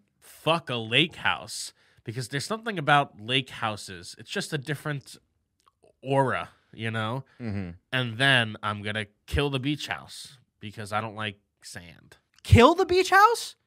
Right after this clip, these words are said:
Speaker 1: Kill the
Speaker 3: This
Speaker 1: beach
Speaker 3: is, this is
Speaker 1: house.
Speaker 3: ridiculous.
Speaker 1: A lake house is far more fun than a beach house.
Speaker 3: <gasps>
Speaker 1: I stand by that.
Speaker 3: This is, this is crazy.
Speaker 1: There's just a lake house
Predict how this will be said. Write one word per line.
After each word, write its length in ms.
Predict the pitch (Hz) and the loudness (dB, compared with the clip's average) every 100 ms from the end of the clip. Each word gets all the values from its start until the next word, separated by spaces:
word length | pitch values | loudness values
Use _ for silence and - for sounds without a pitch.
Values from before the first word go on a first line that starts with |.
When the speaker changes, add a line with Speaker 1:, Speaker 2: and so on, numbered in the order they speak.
| _ | _
Speaker 1:
Kill 200 | - 110 | -10 -4
the 40 | 107 | 4
Speaker 3:
This 160 | 247 | 4
Speaker 1:
beach 180 | 220 - | 4 0
Speaker 3:
is, 80 | 95 | 2
this 160 | 220 | 2
is 200 | 208 - | 0 -6
Speaker 1:
house. 100 | - - 277 | -12 -20 -16
Speaker 3:
ridiculous. 840 | 220 190 147 - 185 - 135 - | -6 -4 -4 -4 -8 -8 -20 -2
Speaker 1:
A 80 | 147 | 2
lake 300 | 165 165 190 | 6 6 6
house 400 | - 190 196 - - | 6 4 4 0 0
is 240 | 143 107 95 | 0 0 -8
far 380 | - 135 135 139 | 0 6 6 6
more 220 | 131 123 | 2 -2
fun 400 | - 117 104 98 | -2 -6 -8 -8
than 120 | 101 | -8
a 60 | 110 | -8
beach 240 | 95 90 | -8 -10
house. 300 | - 76 80 - - - - | -8 -10 -12 -16 -18 -20 -20
Speaker 3:
<gasps> 280 | _ _ - | _ _ -2
Speaker 1:
I 200 | 107 107 | 0 0
stand 340 | - 110 101 | -2 -2 -2
by 120 | 87 | -4
that. 240 | 85 80 80 | -4 -4 -2
Speaker 3:
This 200 | 190 196 | -4 -4
is, 240 | 160 - _ | -8 -10 _
this 320 | 170 156 202 | -8 -4 -4
is 160 | 208 156 - 147 _ | -6 -10 -14 -20 _
crazy. 340 | - - 175 131 | -6 -4 -4 0
Speaker 1:
There's 240 | 151 156 | 4 4
just 240 | 123 196 - | 2 0 2
a 60 | |
lake 360 | 180 156 175 170 | 4 6 4 4
house 500 | - 160 156 - - | 4 4 4 -4 -10